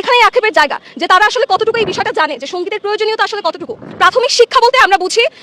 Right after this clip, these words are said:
ক্লাস ওয়ান থেকে ফাইভ এর বাচ্চারা, তারা একদম শিশু বাচ্চা এবং এই বয়সটাকে বলা হয় আসলে ফাউন্ডেশন এজ। ফাউন্ডেশন এজে আমাদের অন্যান্য যেসব সাবজেক্টগুলো দরকার হয় যেমন গণিত, ইংরেজি, বাংলা, তার পাশাপাশি আমাদের সঙ্গীত, অঙ্কন, শারীরিক শিক্ষা প্রত্যেকটা বিষয় খুবই বেশি গুরুত্বপূর্ণ। শুধু এই না যে সে বড় হয়ে সে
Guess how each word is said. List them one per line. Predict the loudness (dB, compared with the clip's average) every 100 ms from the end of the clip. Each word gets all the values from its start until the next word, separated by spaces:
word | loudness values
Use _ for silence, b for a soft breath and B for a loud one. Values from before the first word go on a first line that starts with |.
| B
ক্লাস | -2 2
ওয়ান | 2 0
থেকে | -2
ফাইভ | -2 0
এর | -2
বাচ্চারা, | 0 -4 -6 B
তারা | 2 4
একদম | 2 -2 0
শিশু | 2 2
বাচ্চা | 0 -6 -10 B B
এবং | -4 -2 -2
এই | 2
বয়সটাকে | 2 2 2 2
বলা | 2
হয় | 0
আসলে | -2 0
ফাউন্ডেশন | 0 0 -4 -8
এজ। | -12 -20 b 0
ফাউন্ডেশন | 2 2 0 0
এজে | 2 2
আমাদের | 2 2
অন্যান্য | 0 -2
যেসব | -4 -6 -6
সাবজেক্টগুলো | -4 -2 0 0
দরকার | 0 -2
হয় | -2
যেমন | -2 0
গণিত, | -2 -4 -8 b -2
ইংরেজি, | 0 2 4
বাংলা, | 4 2 -4 B
তার | 0 2
পাশাপাশি | 2 0 -2 0
আমাদের | -2 -4
সঙ্গীত, | -4 -4 0 0
অঙ্কন, | 0 -4 -10 B
শারীরিক | 0 2 2 0
শিক্ষা | 0 -6 -6
প্রত্যেকটা | -6 -6 -6 -4
বিষয় | -6 -6 0
খুবই | 0 2
বেশি | 0
গুরুত্বপূর্ণ। | -2 -4 -6 -8 B B
শুধু | 0 2 2
এই | 2
না | 0
যে | -2
সে | 2
বড় | 2 2
হয়ে | -2
সে | -4